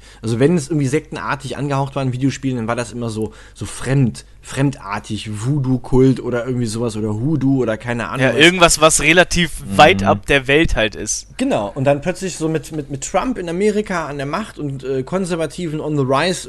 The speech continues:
Speaker 1: everywhere, äh, vor allem auch in Europa, war das halt so ein, so ein, so ein plötzlich greifbares, abs-,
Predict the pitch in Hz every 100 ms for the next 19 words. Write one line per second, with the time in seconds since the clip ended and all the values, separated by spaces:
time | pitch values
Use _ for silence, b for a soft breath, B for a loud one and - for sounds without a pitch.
0 | - - 151 175 214 202 202 208 196 -
1 | 160 147 135 139 127 123 131 123 123 143
2 | 202 180 180 151 151 143 147 139 143 135
3 | 127 123 117 113 b b b 117 113 -
4 | 165 - 170 165 - - b b b b
5 | b - - 139 - 143 202 - 139 147
6 | 156 160 143 - - - - - - -
7 | - - 123 120